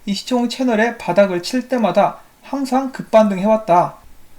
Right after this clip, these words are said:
그리고 또한 상단을 칠 때는 또 바로 떨어지는 그런 모습을 보여왔었는데 이런 부분들이 이제 육 년 동안, 지난 육 년 동안 이런 식으로 반복이 되어 왔다. 하단 맞고 올라가고, 하단 맞고 올라가고, 상단 맞고 떨어지고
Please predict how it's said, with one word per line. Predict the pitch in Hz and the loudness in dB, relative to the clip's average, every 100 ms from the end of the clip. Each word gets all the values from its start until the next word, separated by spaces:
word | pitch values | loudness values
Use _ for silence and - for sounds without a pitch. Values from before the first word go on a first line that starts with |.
| - | -6
그리고 | 220 233 233 | -2 -2 0
또한 | 233 202 | 0 0
상단을 | - 262 294 311 294 294 | -2 -4 2 4 4 0
칠 | - 277 | -4 -6
때는 | - 190 247 - | -2 -2 -2 -6
또 | 180 | -10
바로 | - 180 175 | -8 -6 -4
떨어지는 | 233 247 269 262 208 | -2 -2 -2 -2 -4
그런 | - 180 | -4 -6
모습을 | 170 170 196 | -6 -6 -8
보여왔었는데 | 160 190 190 190 180 170 220 - - - - _ _ _ _ - | -6 -2 -2 -4 -6 -4 -2 -4 -8 -20 -20 _ _ _ _ -4
이런 | 214 247 | 0 0
부분들이 | 233 240 226 185 247 | 0 -2 -2 -2 -2
이제 | 196 170 | -4 -4
육 | 160 175 | -4 0
년 | 226 285 285 | 2 2 0
동안, | 247 208 165 147 | -2 0 0 -4
지난 | - 190 190 170 | -8 -8 -6 -4
육 | 160 | -4
년 | 185 214 214 | -2 -2 -2
동안 | 175 190 226 | -2 -2 -2
이런 | 185 185 | -6 -10
식으로 | 185 160 151 | -10 -10 -10
반복이 | - 165 190 214 170 | -6 -6 -4 -4 -6
되어 | 165 165 | -6 -4
왔다. | 151 151 165 151 - - - - - | -4 -2 -2 -2 -6 -20 -20 -20 -6
하단 | 208 220 196 | -2 0 0
맞고 | 151 151 208 277 - | -2 -2 -2 -4 -4
올라가고, | - 156 165 160 143 160 269 - - - | -10 -6 -4 -4 -4 -4 -4 -8 -20 -10
하단 | 196 214 202 | -2 0 0
맞고 | 165 151 170 | -4 -6 -6
올라가고, | 160 165 156 147 220 277 | -6 -4 -4 -6 -6 -8
상단 | - 233 240 240 | -12 -10 -8 -4
맞고 | 214 196 165 - | -4 -4 -8 -6
떨어지고 | 233 233 190 147 | -4 -4 -6 -8